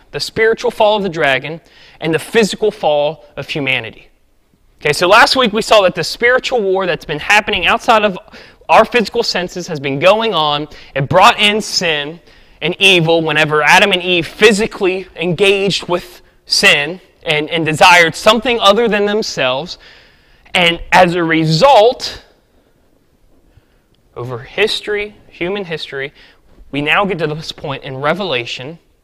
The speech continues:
where the fullness of sin is at its peak. That all nations have engaged with the sin of Babylon the Great. Everyone has taken part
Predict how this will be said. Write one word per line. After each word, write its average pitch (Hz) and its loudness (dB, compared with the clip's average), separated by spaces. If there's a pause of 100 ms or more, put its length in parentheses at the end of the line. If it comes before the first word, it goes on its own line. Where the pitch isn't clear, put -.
(420)
where 143 -2
the 127 -8
fullness 226 -2
of 165 -8
sin 139 -8 (680)
is 131 -10
at 131 -2
its - -12
peak. - -20 (680)
That - -12
all 208 4
nations 170 -4
have 139 -8
engaged 185 -4 (1080)
with 151 -8
the 143 -10
sin 143 -8 (260)
of 143 -8
Babylon 117 -6
the 110 -16
Great. - -14 (1900)
Everyone 165 -2
has 123 -6 (320)
taken 151 -8
part 127 -8